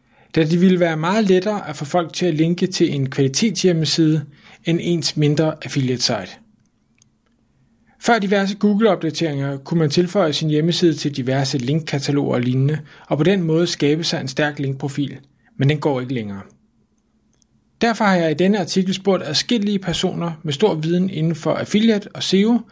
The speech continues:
hvordan de vil skabe sig stærke links til et affiliate-site. Links, som både har en langsigtet virkning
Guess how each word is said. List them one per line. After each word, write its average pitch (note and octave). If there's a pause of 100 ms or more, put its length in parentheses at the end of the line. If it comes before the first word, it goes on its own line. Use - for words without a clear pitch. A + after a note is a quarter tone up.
(280)
hvordan F#3+ (100)
de F#3
vil D#3
skabe E3+
sig D3+ (120)
stærke F3+
links D#3
til -
et D#3
affiliate-site. A#2+ (840)
Links, G#3+
som F#3+
både F#3
har E3+
en C3
langsigtet F#3+
virkning F#3